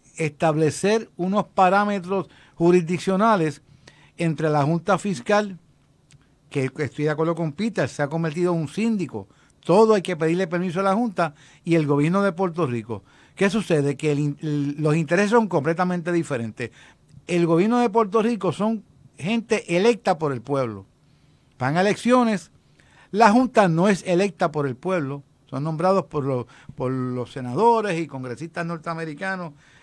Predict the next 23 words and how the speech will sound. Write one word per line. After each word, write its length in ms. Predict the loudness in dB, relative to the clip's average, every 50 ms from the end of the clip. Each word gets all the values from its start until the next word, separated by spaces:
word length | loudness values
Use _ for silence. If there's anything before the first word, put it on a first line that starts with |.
| _ _ -14
eh, 100 | -14 -10
y 140 | -8 -6 -6
esa 180 | -6 -6 -6
es 60 | -6
la 100 | -4 -4
realidad. 460 | -4 -4 -6 -6 -6 -8 -10 -12 -16 -18 -20 -20 -20 -20 -20 -20 -20 -20 _ -20 -20 _ _ -4
Mientras 540 | 0 0 2 2 2 2 2 0 0 -2 -2 0
eso 320 | 2 2 2 4 2 2
no 180 | 4 4 2 2
se 320 | 2 2 2 2 0 -4 _ _ _ _
coordine, 680 | 0 2 2 2 2 0 0 0 0 2 0 -2 -2 -6 -10 -16 -20 -20 -20 -20 -20 -20 _ -6 -2
va 100 | 2 4
a 20 | 4
haber 200 | 4 4 4 4
un 180 | 4 2 2
gobierno, 720 | 2 2 2 2 4 4 6 6 6 4 2 0 -2 -2 -6
sea 380 | -8 -4 -2 2 4 4 4 4
P 80 | 2 0
N 200 | 0 0 -2 -2
P, 340 | -2 0 0 0 -2 -2
sea 240 | -4 -4 -4 -4 -2
popular, 580 | -2 -4 -2 -2 0 2 4 4 4 2 2 -2 -10 _ _ _ _ _ _ -20 _ -10 -4
gobernando, 920 | 0 2 4 4 4 4 4 4 4 4 4 4 4 2 0 -2 -4